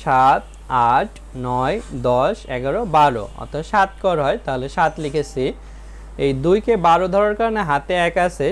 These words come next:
সেই এক যদি ছয়ের সাথে যোগ করি তাহলে হয় সাত, তাহলে উপরেও দুইকে বারো ধরবো, বারোর থেকে সাত বিয়োগ করলে হয় পাঁচ, পাঁচ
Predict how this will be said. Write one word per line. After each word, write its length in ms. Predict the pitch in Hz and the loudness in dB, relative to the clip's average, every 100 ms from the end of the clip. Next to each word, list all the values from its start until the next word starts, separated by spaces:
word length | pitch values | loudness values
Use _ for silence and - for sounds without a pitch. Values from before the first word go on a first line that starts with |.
| - | -2
সেই 180 | 156 151 156 | 0 0 2
এক 80 | 156 185 | 0 -2
যদি 160 | 160 156 160 | -4 -4 -4
ছয়ের 240 | 175 151 175 | 0 0 0
সাথে 200 | 196 202 185 | -2 -2 -2
যোগ 120 | 185 - | -4 -2
করি 140 | 208 233 165 | 0 0 0
তাহলে 280 | 147 139 147 | -2 -2 0
হয় 180 | 151 147 - | 0 0 -2
সাত, 300 | - 156 147 - - - - - - - | 2 6 6 2 -12 -20 -20 -20 -18 -2
তাহলে 200 | 165 170 175 | 0 0 -2
উপরেও 340 | 175 202 220 202 | 0 2 2 2
দুইকে 260 | 175 180 208 170 | 2 2 0 4
বারো 180 | 170 180 175 | 4 4 2
ধরবো, 280 | 175 156 131 165 147 | 0 0 -2 0 4
বারোর 260 | 143 160 165 | 4 2 -2
থেকে 220 | 185 180 196 - | -8 -4 -4 -2
সাত 200 | 170 160 160 | 0 0 0
বিয়োগ 180 | 175 175 - | -4 -4 -2
করলে 200 | 175 170 170 | -2 -2 -2
হয় 160 | 170 170 | -2 0
পাঁচ, 240 | 185 135 151 - - | 2 4 2 -2 2
পাঁচ 200 | 160 | 2